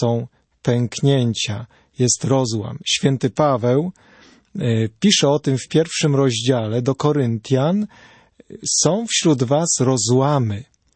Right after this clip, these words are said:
i używa tam słowa schizma, schizmata, rozłamy. My znamy to słowo schizma.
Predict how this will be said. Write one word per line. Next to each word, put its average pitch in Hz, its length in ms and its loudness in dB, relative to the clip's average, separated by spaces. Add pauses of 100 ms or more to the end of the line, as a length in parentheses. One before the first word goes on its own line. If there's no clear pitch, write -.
(260)
i 135 140 4
używa 175 420 2
tam 131 180 0 (160)
słowa 151 680 0 (320)
schizma, 135 960 0 (160)
schizmata, 117 960 -2 (180)
rozłamy. 117 720 0 (540)
My 117 80 -4
znamy 151 340 2
to 127 100 -4 (100)
słowo 110 240 -2 (160)
schizma. 131 680 0